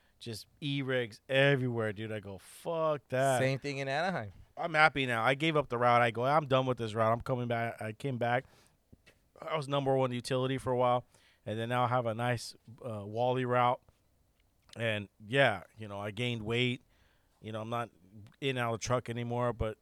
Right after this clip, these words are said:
Speaker 1: hey, my six stops and six pickups, i-, it's, it's, I'm, I'm,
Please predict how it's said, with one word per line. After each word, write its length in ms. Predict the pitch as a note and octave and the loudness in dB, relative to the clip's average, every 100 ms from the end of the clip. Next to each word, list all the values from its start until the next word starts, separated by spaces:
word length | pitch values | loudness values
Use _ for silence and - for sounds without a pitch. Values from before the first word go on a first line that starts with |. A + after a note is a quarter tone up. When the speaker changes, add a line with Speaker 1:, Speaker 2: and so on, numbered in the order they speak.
| - | -8
Speaker 1:
hey, 160 | B2 | -6
my 160 | A2 A2 | -6 -8
six 320 | - C3 - | -6 -8 -6
stops 320 | - A#2+ - | -4 -4 -4
and 100 | G#2+ | -10
six 260 | - B2 - | -8 -10 -10
pickups, 540 | B2+ A#2+ B2 A#2 - - _ _ _ _ _ A#2+ | -10 -8 -6 -6 -10 -20 _ _ _ _ _ -12
i-, 40 | |
it's, 420 | A2 G2+ G#2+ - | -10 -10 -12 -10
it's, 260 | A2 - - | -10 -10 -10
I'm, 180 | B2+ A2+ | -8 -8
I'm, 200 | A2 A2+ | -8 -10